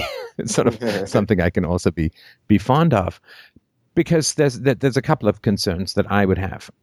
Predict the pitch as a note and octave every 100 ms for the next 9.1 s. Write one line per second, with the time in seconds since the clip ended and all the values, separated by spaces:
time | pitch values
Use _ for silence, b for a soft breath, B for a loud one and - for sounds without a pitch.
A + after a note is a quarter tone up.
0 | _ _ - - E3 F3+ - B2 B2 A2+
1 | F#2 E2 - - _ _ _ _ _ _
2 | _ _ _ _ - C3+ - D3+ E3 C#3
3 | C#3 E3 - A#2+ A2 G#2+ G#2+ A#2+ G#2 F#2+
4 | A2+ G#2+ G#2+ G#2 - A2 G2+ F#2+ - F#2+
5 | F#2 F#2 E2+ G#2 F#2 - F#2+ D2+ - -
6 | - _ _ _ _ _ _ _ _ _
7 | - D3 E3 F#3 D#3+ D#3 - - C#3+ D3
8 | C#3+ F#3 B3+ A#2+ A2+ A#2+ D3+ - F#3 A3+
9 | -